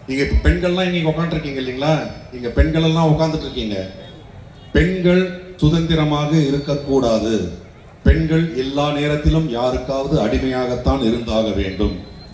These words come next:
பொண்டாட்டின்னு, பொண்ணுன்னு ஒருத்தவங்க ஒரு பொ-, பிறந்துட்டா,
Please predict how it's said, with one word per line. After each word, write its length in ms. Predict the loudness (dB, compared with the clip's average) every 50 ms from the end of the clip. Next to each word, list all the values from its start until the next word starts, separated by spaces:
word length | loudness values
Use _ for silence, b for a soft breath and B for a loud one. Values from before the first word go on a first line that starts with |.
| -12 -4 0
பொண்டாட்டின்னு, 760 | 0 2 2 2 2 2 2 2 2 0 2 2 0 0 0 0
பொண்ணுன்னு 400 | 0 2 2 2 2 2 2 2
ஒருத்தவங்க 420 | 0 0 0 -2 -2 -2 0 0
ஒரு 260 | 0 2 0 0 -4 -4
பொ-, 120 | -4 -4 0
பிறந்துட்டா, 540 | 2 0 2 2 0 0 2 2 2 2 0